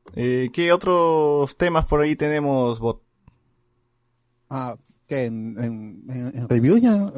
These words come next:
Speaker 1: Sí, review, ya
Speaker 2: Ya, no, ya.
Speaker 1: estamos, ya estamos en reviews, cholo, así, ya, sin que se dé cuenta, ya le, se las metí a todos.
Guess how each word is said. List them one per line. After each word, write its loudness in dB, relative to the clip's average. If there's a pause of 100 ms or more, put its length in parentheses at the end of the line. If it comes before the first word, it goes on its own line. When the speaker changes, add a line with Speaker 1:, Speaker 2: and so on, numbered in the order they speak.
(360)
Speaker 1:
Sí, 2
review, 2
ya 4
Speaker 2:
Ya, 2
no, 4
ya. 4
Speaker 1:
estamos, 0
ya -4
estamos -8
en -6
reviews, -8
cholo, -8
así, -14
ya, -10 (140)
sin -2
que 2
se 4
dé 6
cuenta, 6
ya 2
le, 0
se -6
las -2
metí -8
a -6
todos. -10